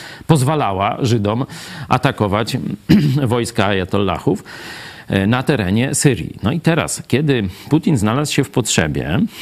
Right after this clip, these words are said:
e, już ledwo zipie, no to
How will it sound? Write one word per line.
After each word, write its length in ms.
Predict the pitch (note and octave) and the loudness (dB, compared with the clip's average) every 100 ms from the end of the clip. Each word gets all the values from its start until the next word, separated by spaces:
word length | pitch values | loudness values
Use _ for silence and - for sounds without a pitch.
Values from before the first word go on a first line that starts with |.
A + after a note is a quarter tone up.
| - A#2 | -4 -2
e, 220 | F#2 E2 E2+ | 0 0 2
już 340 | A#2 G#2 - | 0 0 -4
ledwo 380 | - A2 A2 G#2+ | 0 0 2 0
zipie, 600 | E2+ E2 - C2 E2 E3 F3+ - | 0 -4 -4 -4 0 0 -2 -4
no 320 | A2 F#2+ C#3+ E3+ | -2 0 0 0
to 440 | A2 A2+ E3+ F#3+ | 0 0 -2 -4